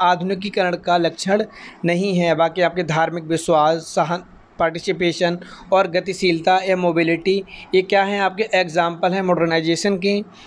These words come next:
जो एम्पैथी है आपका, वो आपका example नहीं है किसका? आधुनिकीकरण का। Question number third की हम बात करते हैं,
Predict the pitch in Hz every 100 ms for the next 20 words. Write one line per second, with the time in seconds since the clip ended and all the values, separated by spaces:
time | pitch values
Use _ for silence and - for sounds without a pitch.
0 | - 175 180 185 180 190 190 233 226 214
1 | 196 180 214 202 208 - - - - _
2 | - 175 170 165 - 196 202 233 - -
3 | - _ _ _ _ - 180 170 156 175
4 | 170 185 170 180 190 180 175 - 226 294
5 | - _ - - - - 180 175 170 165
6 | 160 190 190 156 139 151 139 - - -
7 | - _ _ _ _ _ _ _ _ -
8 | - - - - - - 220 226 240 254
9 | 214 226 233 240 202 202 - 190 190 202
10 | 208 226